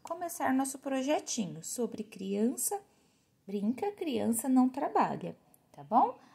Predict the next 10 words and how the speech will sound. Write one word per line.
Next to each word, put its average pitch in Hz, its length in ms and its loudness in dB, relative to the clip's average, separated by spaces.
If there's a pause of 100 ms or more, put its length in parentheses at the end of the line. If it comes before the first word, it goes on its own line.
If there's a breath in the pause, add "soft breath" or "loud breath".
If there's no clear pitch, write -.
(100)
A 233 80 -4
gente 349 280 -8
vai 214 120 -4
começar 190 760 -2 (680 soft breath)
falando 349 540 -2 (280)
que 370 140 -6
criança 220 600 -2
gosta 180 400 -6
de 208 140 -8
brincar. 226 500 -8